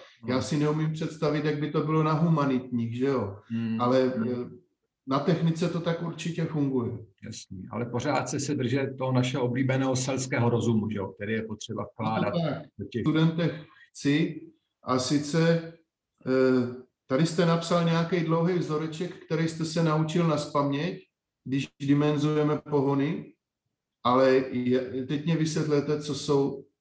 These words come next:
Speaker 2: Hmm.
Speaker 1: ty jednotlivý symboly a co to v praxi znamená.
Speaker 2: Hmm.
Speaker 1: Co se vlastně stane, když změním toto, když změním toto.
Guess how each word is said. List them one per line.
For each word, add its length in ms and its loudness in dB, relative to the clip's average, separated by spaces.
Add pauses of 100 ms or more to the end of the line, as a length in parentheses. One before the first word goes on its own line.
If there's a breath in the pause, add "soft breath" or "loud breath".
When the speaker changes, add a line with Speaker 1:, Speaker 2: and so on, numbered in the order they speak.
(120)
Speaker 2:
Hmm. 180 -10
Speaker 1:
ty 80 4
jednotlivý 540 4
symboly 640 0
a 80 -4
co 160 -6
to 120 -2
v 240 -8
praxi 520 -2
znamená. 720 2 (100)
Speaker 2:
Hmm. 200 -12 (180)
Speaker 1:
Co 160 0
se 180 2
vlastně 380 2
stane, 360 2
když 200 2
změním 420 0
toto, 260 -2
když 240 -2
změním 360 0
toto. 440 -2